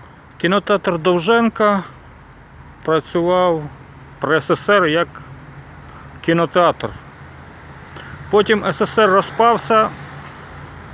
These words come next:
почали крутити різні фільми, бойовики.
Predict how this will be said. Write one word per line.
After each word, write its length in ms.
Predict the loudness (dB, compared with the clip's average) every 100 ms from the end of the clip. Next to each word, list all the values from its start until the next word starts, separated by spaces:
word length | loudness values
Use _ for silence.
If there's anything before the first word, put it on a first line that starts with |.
| -18 -18 -14 -14 -12 -2
почали 560 | 0 2 2 4 0 -2 -14 -18 -18 -18 -18 -18 -16 -14 0
крутити 680 | 2 4 4 4 6 4
різні 300 | 4 2 0
фільми, 640 | 0 2 2 4 2 2 0
бойовики. 840 | 2 4 4 4 2 4 6 4